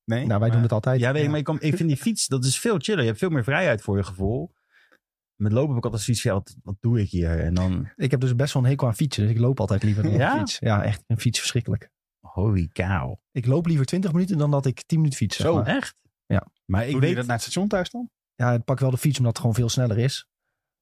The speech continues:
Speaker 2: Maar, eh, ja, ik loop liever
Speaker 1: Jij,
Speaker 2: als
Speaker 1: jij zit al,
Speaker 2: als
Speaker 1: "Eh, zet ik weer de fiets in."
Speaker 2: Ja, maar dat
Speaker 1: <laughs>
Speaker 2: is, dat, dat stukje is nog kort genoeg dat ik het, zeg maar, niet,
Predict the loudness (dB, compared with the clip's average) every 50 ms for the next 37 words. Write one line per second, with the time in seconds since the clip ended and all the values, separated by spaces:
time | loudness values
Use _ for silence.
0 | _ _ _ _ _ _ 0 2 2 2 2 2 2 2 2 2 2 2 0 0
1 | -4 -6 _ _ -4 0 0 0 2 0 2 0 0 2 0 0 0 0 0 0
2 | 2 2 2 0 0 0 0 0 2 0 0 -2 -2 -2 0 0 2 2 0 0
3 | -2 -2 -4 -2 -2 -2 -2 -2 -2 -2 -4 -4 -4 -4 -4 -4 -6 -4 _ -2
4 | 0 0 2 2 2 2 2 0 -2 -4 -4 0 0 0 0 0 -4 -6 0 0
5 | 2 2 2 0 0 0 0 0 0 0 0 -2 -2 -2 -2 -4 -2 -2 0 0
6 | 2 2 2 0 -2 -6 -10 -16 _ _ _ _ _ _ _ -2 -2 0 0 0
7 | 0 0 0 0 2 2 4 2 2 0 -4 -12 -18